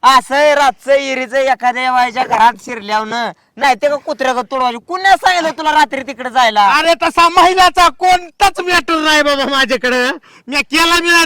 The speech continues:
Speaker 2: तसला आणि मी करीत बी नाही. पण तुला सांगतो, चौघ, चौघ मारित होते.
Speaker 1: काय गरज होती का मग चोऱ्या करायची, आय घालायची? किती वेळा सांगितलंय की ह्याचं त्याचं उचलायचं, बाजूला ठेवू. गरजच नाही मी म्हणतो.
Speaker 2: काय चोरी केली मी, हा? हा?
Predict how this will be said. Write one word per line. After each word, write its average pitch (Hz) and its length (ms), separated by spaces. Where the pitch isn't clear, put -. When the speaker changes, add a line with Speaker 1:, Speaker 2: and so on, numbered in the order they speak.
Speaker 2:
तसला 320 200
आणि 311 120
मी 311 80
करीत 330 300
बी 294 160
नाही. 240 120
पण 240 100
तुला 277 240
सांगतो, 294 460
चौघ, 330 300
चौघ 320 340
मारित 311 360
होते. 233 280
Speaker 1:
काय 392 380
गरज 370 380
होती 370 200
का 370 140
मग 370 180
चोऱ्या 349 380
करायची, 330 480
आय 320 280
घालायची? 269 680
किती 339 280
वेळा 349 200
सांगितलंय 311 440
की 330 140
ह्याचं 262 440
त्याचं 294 300
उचलायचं, 294 680
बाजूला 302 460
ठेवू. 247 400
गरजच 330 460
नाही 339 240
मी 339 100
म्हणतो. 302 600
Speaker 2:
काय 349 180
चोरी 311 320
केली 247 280
मी, 220 120
हा? 202 320
हा? 277 120